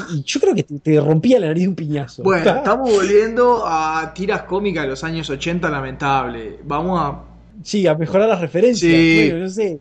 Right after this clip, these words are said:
Speaker 1: ah, fue lo que se me ocurrió. Lo menos ofensivo que se me ocurrió, un oso. <laughs> No sé qué puede ser Leo Oso.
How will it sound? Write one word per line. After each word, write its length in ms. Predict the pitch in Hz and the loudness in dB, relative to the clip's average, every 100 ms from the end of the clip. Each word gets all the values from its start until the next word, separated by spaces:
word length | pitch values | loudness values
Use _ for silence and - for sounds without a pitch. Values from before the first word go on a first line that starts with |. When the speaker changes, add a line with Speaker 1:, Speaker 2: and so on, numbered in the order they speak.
| _ 160 | _ -12
Speaker 1:
ah, 160 | 160 | -10
fue 100 | 143 | -6
lo 80 | 202 | -4
que 60 | 165 | -4
se 80 | 143 | -8
me 60 | |
ocurrió. 500 | 143 151 180 180 131 - _ _ _ _ | -8 -6 -2 -2 -2 -6 _ _ _ _
Lo 140 | 156 165 | -2 0
menos 280 | 240 240 147 | 2 0 -2
ofensivo 440 | 147 147 233 202 | -6 -4 0 2
que 80 | 147 | 0
se 100 | 147 | -2
me 60 | 139 | -6
ocurrió, 340 | 135 175 233 | -4 -2 0
un 100 | 170 | 2
oso. 460 | 214 - - 117 131 | 2 0 -8 -12 -8
<laughs> 80 | 143 | -2
No 80 | 233 | -2
sé 280 | - 208 196 | 0 -2 0
qué 140 | 170 | -4
puede 260 | - - 196 | -2 -6 -4
ser 180 | - 170 | -2 -2
Leo 360 | 170 - 214 165 | -2 -2 -2 0
Oso. 480 | 226 - - - 151 | 0 -2 -4 -12 -8